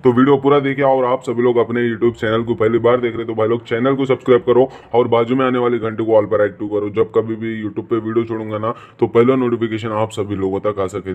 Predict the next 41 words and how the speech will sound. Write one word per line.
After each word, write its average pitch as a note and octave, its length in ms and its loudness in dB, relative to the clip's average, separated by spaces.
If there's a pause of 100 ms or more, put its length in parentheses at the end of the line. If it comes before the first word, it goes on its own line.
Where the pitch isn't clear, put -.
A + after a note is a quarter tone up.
लेकिन A#2 260 -4
दोस्तों, A#2+ 320 -2
हर B2 140 -4
वीडियो A#2+ 240 -4
पे A#2+ 120 -10
मैं A#2 120 -6
आप A2 200 -4
सभी G#2+ 240 -8
को A2 140 -8
बोलते G#2+ 380 2
आ A2 40 8
रहा A2 120 2
हूँ, B2 100 -4 (360)
तीन C3+ 220 4
हजार A#2+ 300 2
लाइक G#2+ 220 0
का B2+ 80 6
टारगेट A2+ 380 2
दे A#2 160 -2
रहा G#2+ 100 0
हूँ। B2 80 -2 (120)
एक B2+ 180 2
बार D3 160 4
करके C3 320 0
देखो B2 320 4
दोस्तों, A#2+ 400 2
इतने C#3+ 300 0
लोग C#3 180 2
को C#3 120 0
पेमेंट B2 360 -2
करके A#2+ 260 0
परेशान A#2 440 2
होने A2+ 240 -4
के A2+ 180 -6
बदल A2 300 2 (340)
तीन A#2+ 180 4
हजार A2+ 300 4
लाइक A2 140 0 (100)
पूरे A2 200 0
करने G#2+ 280 -2
से B2 140 -2